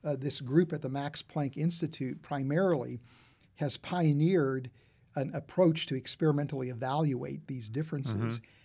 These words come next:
Speaker 1: And there are two tools that they're using. One is CRISPR gene editing,
Speaker 2: Okay.
Speaker 1: where you could go in into the genome, uh, of a, of a model organism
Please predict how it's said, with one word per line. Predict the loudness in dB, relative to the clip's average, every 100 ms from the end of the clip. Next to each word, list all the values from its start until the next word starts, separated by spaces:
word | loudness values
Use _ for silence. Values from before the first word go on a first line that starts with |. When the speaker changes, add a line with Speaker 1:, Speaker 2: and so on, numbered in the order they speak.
| _ 4
Speaker 1:
And | 4
there |
are | 4
two | 4 2
tools | 6 6 6 4
that | 0 0
they're | 0 2
using. | 0 2 2 2
One | 4 6
is | 4
CRISPR | 2 0 0 0 -2
gene | 0 0
editing, | 2 0 -2 -4 -6 -8 -18 -12
Speaker 2:
Okay. | -4 -2 2
Speaker 1:
where | 2
you | 4 4
could | 2 0
go | 2 4 4
in | 4 4 4 0
into | -2 -2 2 2 2 -4 -12 _ -6
the |
genome, | -2 2 4 6 4 0 -2 -16 _ _ _ -6
uh, | -4 -2
of | 2 0 0
a, | -6 -4
of | -6 -4
a | -2
model | 0 2 2 0
organism | 0 0 0 -6 -8 -4 -6